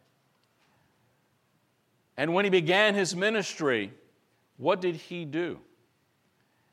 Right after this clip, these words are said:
He did the opposite that the religious people were doing. They had built their walls. They had said, "We don't want that kind here. We don't want to rub shoulders with that kind, because if, if we do, we're gonna get,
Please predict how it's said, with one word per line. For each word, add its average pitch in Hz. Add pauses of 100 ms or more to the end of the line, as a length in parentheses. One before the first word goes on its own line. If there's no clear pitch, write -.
(680)
He 185
did 180
the 139
opposite 180
that 143
the 151
religious 160
people 113
were 135
doing. 143
They 127
had 185
built 147
their 143
walls. 151 (1040)
They 247
had 220
said, 190
"We 226
don't 240
want 190
that 190
kind 131
here. 180 (1040)
We 254
don't 240
want 208
to 190
rub 185
shoulders 214
with 147
that 202
kind, 147
because 160
if, 160
if 151
we 156
do, 208
we're 156
gonna 160
get, 139